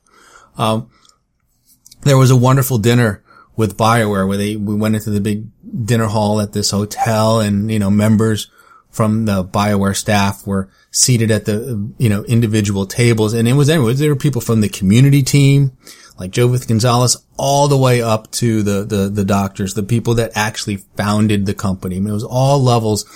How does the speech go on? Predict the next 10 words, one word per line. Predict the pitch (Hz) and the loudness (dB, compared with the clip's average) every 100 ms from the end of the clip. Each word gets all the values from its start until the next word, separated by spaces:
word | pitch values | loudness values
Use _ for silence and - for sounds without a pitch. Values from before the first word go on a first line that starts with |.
| - - _ _ | -20 -20 _ _
of | 117 | -2
the | 113 | -2
company | - 110 110 104 | 0 0 2 0
there | 98 104 110 110 - _ - | 2 2 2 0 -4 _ -6
to | 117 | 0
sit | - 117 - | 2 0 0
there, | 117 110 107 - _ _ | 2 2 0 -6 _ _
dine | 101 110 110 | -2 2 2
with | 110 107 | 2 2
us, | 104 104 | 0 -2